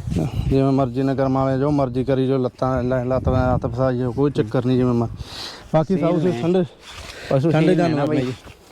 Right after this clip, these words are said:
Speaker 1: ਬਾਕੀ ਜੇ ਤੁਹਾਨੂੰ ਦੱਸਿਆ ਜੀ ਪਿਆਰ ਦੇ ਦੰਦਾਂ ਨੇ, ਪਿਆਰ ਬਹੁਤ ਵੱਡੀ ਚੀਜ਼ ਹੈ। ਬਸ ਤੁਹਾਡੇ ਆਉਣ ਤੋਂ ਪਹਿਲਾਂ ਨਵਾਈ ਜਾਂਦੇ ਸੀ।
Speaker 2: ਹੂੰ।
Speaker 1: ਅਜੇ ਤਾਂ ਦੋ ਹੀ ਨਹਾਤੇ ਆ।
Speaker 2: ਹਾਂ, ਰਹਿੰਦੇ ਨੇ ਨਵਾਉਣ
Speaker 1: ਹਾਂ,
Speaker 2: ਵਾਲੇ ਨੇ।
Speaker 1: ਨਵਾਉਣ ਵਾਲੇ ਰਹਿੰਦੇ ਨੇ, ਤਾਂ ਕਰਕੇ ਮੈਂ ਚਲੋ ਆ ਗਏ, ਜੀ ਆਇਆਂ ਨੂੰ, ਧੰਨਵਾਦ ਤੁਹਾਡਾ।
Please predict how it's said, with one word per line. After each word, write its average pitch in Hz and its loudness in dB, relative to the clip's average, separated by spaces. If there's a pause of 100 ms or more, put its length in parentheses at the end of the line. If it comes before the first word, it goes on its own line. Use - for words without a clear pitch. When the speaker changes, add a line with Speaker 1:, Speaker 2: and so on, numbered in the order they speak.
(680)
Speaker 1:
ਬਾਕੀ 190 2
ਜੇ 202 4
ਤੁਹਾਨੂੰ 185 -2
ਦੱਸਿਆ 185 2
ਜੀ 180 2
ਪਿਆਰ 160 2
ਦੇ 165 -6
ਦੰਦਾਂ 156 -4
ਨੇ, 165 -2
ਪਿਆਰ 151 0
ਬਹੁਤ 143 -2
ਵੱਡੀ 147 -2
ਚੀਜ਼ 143 0
ਹੈ। 147 2
ਬਸ 160 0
ਤੁਹਾਡੇ 165 -2
ਆਉਣ 165 0
ਤੋਂ 170 0
ਪਹਿਲਾਂ 175 0
ਨਵਾਈ 190 2
ਜਾਂਦੇ 160 -2
ਸੀ। 156 -2
Speaker 2:
ਹੂੰ। 131 -4 (120)
Speaker 1:
ਅਜੇ 160 2
ਤਾਂ 165 0
ਦੋ 151 -2
ਹੀ 151 -2
ਨਹਾਤੇ 160 -2
ਆ। 127 -2
Speaker 2:
ਹਾਂ, 143 0
ਰਹਿੰਦੇ 147 -4
ਨੇ 160 0
ਨਵਾਉਣ 151 -2
Speaker 1:
ਹਾਂ, 147 2
Speaker 2:
ਵਾਲੇ 151 2
ਨੇ। 170 2
Speaker 1:
ਨਵਾਉਣ 170 0
ਵਾਲੇ 147 -2
ਰਹਿੰਦੇ 151 0
ਨੇ, 170 0
ਤਾਂ 151 0
ਕਰਕੇ 156 -4
ਮੈਂ 156 0
ਚਲੋ 147 0 (420)
ਆ 139 2
ਗਏ, 147 -2
ਜੀ 139 0
ਆਇਆਂ 143 2
ਨੂੰ, 135 0
ਧੰਨਵਾਦ 143 0
ਤੁਹਾਡਾ। 147 -2